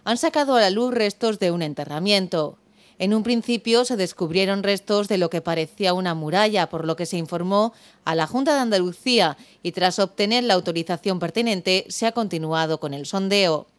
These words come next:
Durante la excavación comenzaron a aparecer estructuras óseas humanas perfectamente dispuestas.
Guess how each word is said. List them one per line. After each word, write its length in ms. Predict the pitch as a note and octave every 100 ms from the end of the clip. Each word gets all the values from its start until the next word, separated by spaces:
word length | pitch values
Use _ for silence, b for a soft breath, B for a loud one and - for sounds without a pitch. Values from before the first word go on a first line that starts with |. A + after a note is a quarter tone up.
| _ B B B B -
Durante 380 | G#3+ A#3 A3
la 140 | A3 G#3+
excavación 760 | G#3 - A3+ A3 G#3+ D4 D#4
comenzaron 540 | D4+ A#3+ G3+ C4 C#4 C4
a 20 |
aparecer 460 | G3+ F#3 F3 A#3+
estructuras 680 | A#3+ A3 F#3 D#3+ C4 C#4+ C#4+
óseas 460 | B3 A3+ B3 A#3+ A3
humanas 560 | F3 G#3+ A3+ E3 E3+
perfectamente 800 | - D#3+ D#3 G3 - E3+ D#3+ D3+
dispuestas. 720 | C#3+ D3 A#3+ A#3 - F#3+ D3